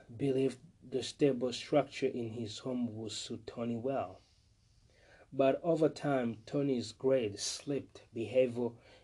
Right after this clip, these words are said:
incident at school recurred, recurred, uh, meant, and the boy's anger began to mount. His grandfather sat with him for a frank heart-to-heart. "Daddy,"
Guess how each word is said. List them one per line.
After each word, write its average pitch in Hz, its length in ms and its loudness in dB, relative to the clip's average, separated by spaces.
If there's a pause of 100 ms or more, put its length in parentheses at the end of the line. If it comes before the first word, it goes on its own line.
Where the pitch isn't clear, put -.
(200)
incident 107 760 0
at 110 220 -4
school 104 480 -4
recurred, 110 600 0 (600)
recurred, 123 640 0 (600)
uh, 101 180 -4 (300)
meant, 101 400 -8 (540)
and 135 200 4
the 135 60 4
boy's 160 560 8
anger 160 320 6
began 120 460 0
to - 120 -8
mount. 110 580 -2 (100)
His 113 240 -6
grandfather 143 540 2
sat 127 320 -4
with 117 260 -4
him 117 220 -2 (260)
for 127 220 0
a 113 60 0
frank 139 380 -4
heart-to-heart. 110 920 -4 (920)
"Daddy," 120 440 4